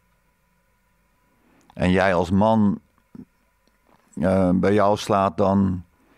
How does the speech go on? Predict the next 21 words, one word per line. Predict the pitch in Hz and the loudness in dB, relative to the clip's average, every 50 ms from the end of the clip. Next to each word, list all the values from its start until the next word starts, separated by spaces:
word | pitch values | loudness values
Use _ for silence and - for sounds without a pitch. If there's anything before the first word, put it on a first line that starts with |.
| _ _ _ _ _ _ _ | _ _ _ _ _ _ _
een | - 98 95 | -4 -2 0
mechanisme | 101 104 104 - - 95 101 117 127 - - 104 85 | 0 0 -2 0 0 0 2 2 0 0 -2 -2 -2
aan, | 62 71 85 82 78 85 95 107 110 107 107 - _ | 0 0 0 0 0 0 0 0 -2 -4 -8 -12 _
wat | - - 95 - - | -6 -4 -4 -2 -2
ieder | 101 120 107 110 | -2 0 0 2
mens | 107 104 101 104 107 - | 2 2 2 2 0 0
heeft, | 80 82 73 78 85 - - | -2 -2 -2 -2 -2 -4 -6
by | - - 55 53 | -6 -4 -4 -2
the | 58 62 | -2 -2
way. | 62 60 55 50 - - - - _ _ _ _ _ _ _ _ _ - - - - - - - - - - - | -2 -2 -4 -4 -6 -8 -10 -14 _ _ _ _ _ _ _ _ _ -20 -20 -20 -20 -20 -20 -20 -20 -20 -14 -8
En | - - 82 92 90 92 95 95 92 90 80 76 62 69 82 85 85 87 87 92 | -4 -2 0 0 0 0 0 0 0 0 0 0 0 -2 -2 0 0 0 0 0
dat | 95 104 98 95 95 92 - - | 0 0 0 0 0 -2 -4 -8
betekent | - - 110 98 - 104 95 98 87 101 101 98 87 | -10 -6 -6 -4 -2 0 0 0 0 0 -2 -2 -2
dat | 78 90 90 90 | -2 -2 -2 -4
je | - 95 | -4 -6
gaat | - - 82 82 82 - | -4 -2 -2 -2 -2 -4
compartimentaliseren. | - - 104 98 101 95 - - 87 80 - - 104 95 92 95 98 98 - 92 82 82 80 82 78 80 92 90 82 78 64 55 53 - 78 - - _ _ _ _ _ _ _ _ _ _ _ _ _ _ _ _ | -6 -4 -2 -2 -2 -2 -4 -4 -4 -4 -4 -2 0 0 2 2 0 0 -2 -2 -4 -4 -4 -4 -4 -2 -2 -2 0 -2 -2 -2 -4 -6 -8 -10 -14 _ _ _ _ _ _ _ _ _ _ _ _ _ _ _ _
<laughs> | - - - - - - - _ _ _ - - - - - _ _ _ _ _ _ _ _ - - - | -20 -20 -20 -20 -20 -20 -20 _ _ _ -20 -20 -20 -20 -20 _ _ _ _ _ _ _ _ -16 -10 -8
Een | 82 78 - | -6 -4 -2
mooi | 98 82 78 82 80 | -2 -2 -2 -2 -2
woord. | 85 85 87 87 - - - - - | -2 -2 -2 -4 -6 -8 -12 -18 -20